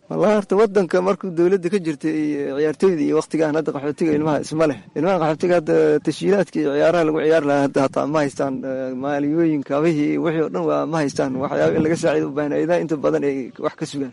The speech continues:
Macallimiintana dhiirigelin ay ku samaysaa, ayagana qaar is wadana waa jira, ayaga iskood isu wada, laakiin inta badan xagga dhaqaalaha aad ay ugu liitaan.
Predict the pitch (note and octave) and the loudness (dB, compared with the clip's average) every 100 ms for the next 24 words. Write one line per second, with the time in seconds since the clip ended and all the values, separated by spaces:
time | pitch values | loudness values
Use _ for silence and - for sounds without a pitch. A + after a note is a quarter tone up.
0 | - - - D#3+ G#3+ A#3+ A3 G#3+ F#3 G3 | -14 -12 -4 -2 0 2 2 2 2 2
1 | E3+ G#3+ A3 G#3+ G3 D#3 C#3 D3+ F#3+ G3 | 4 6 6 4 2 0 2 2 2 0
2 | G3 - G#3 A3+ G#3 F3 F#3+ G3 G3 F#3+ | -4 0 2 2 0 0 2 4 4 4
3 | E3+ D#3+ F3 E3+ - F3 - F3+ D#3+ D#3 | 4 4 4 0 -2 -2 -2 0 2 0
4 | C#3 C#3+ D#3+ G3+ G3+ D3+ D#3+ F3 D#3 F#3 | -2 -4 -6 -4 -4 -2 0 -2 0 2
5 | F3+ E3 D#3+ F3 E3 F3+ D#3+ D#3 E3 D3 | 4 4 6 6 6 6 4 2 2 0
6 | - B2 | -2 -8